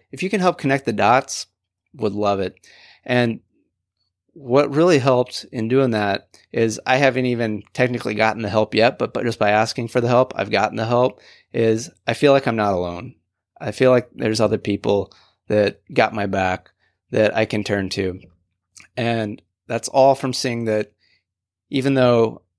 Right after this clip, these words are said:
when I was in the funk, I felt like it's a hundred percent this other person's fault. It's that person's fault. It's my manager's fault for putting him on the project.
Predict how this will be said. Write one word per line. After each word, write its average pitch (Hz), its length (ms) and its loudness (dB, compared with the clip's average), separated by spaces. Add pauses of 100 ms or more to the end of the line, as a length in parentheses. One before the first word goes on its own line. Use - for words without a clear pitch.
(140)
when 123 260 -2
I 117 120 2
was 110 160 0
in 151 160 2
the 120 80 0
funk, 107 480 -2 (160)
I 113 80 -10
felt 123 200 2
like 110 300 0
it's 127 160 -4
a 123 80 0
hundred 135 220 2
percent 117 380 0
this 107 160 -4
other 104 160 0
person's 98 420 -6
fault. 95 340 -2 (260)
It's - 280 -12
that 123 300 0
person's 139 320 0
fault. 131 480 2
It's - 200 -10
my 104 140 -4
manager's 123 520 -2
fault 127 320 0
for 120 100 -6
putting 120 300 -2
him 120 100 -2
on 117 120 -4
the 110 60 -4
project. 117 580 -2